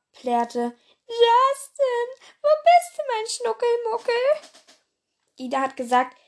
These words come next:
„Sst, Mund zu.“ Sie ist echt eine prima Assistentin. In dem Moment habe ich noch was entdeckt.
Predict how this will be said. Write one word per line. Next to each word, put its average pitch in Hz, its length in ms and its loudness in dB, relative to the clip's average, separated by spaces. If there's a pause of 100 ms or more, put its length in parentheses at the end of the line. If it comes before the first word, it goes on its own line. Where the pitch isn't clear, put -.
(160)
„Sst, - 640 -2 (340)
Mund 349 320 -4
zu.“ 262 420 -2 (640)
Sie 254 120 -14
ist - 160 -14
echt 254 220 -6
eine 220 180 -4
prima 247 320 -6
Assistentin. 226 680 -6 (360)
In 226 140 -10
dem 285 120 0
Moment 294 380 0 (240)
habe 277 180 -2
ich 269 80 -8
noch 240 200 -8
was 208 180 -12
entdeckt. 202 460 -16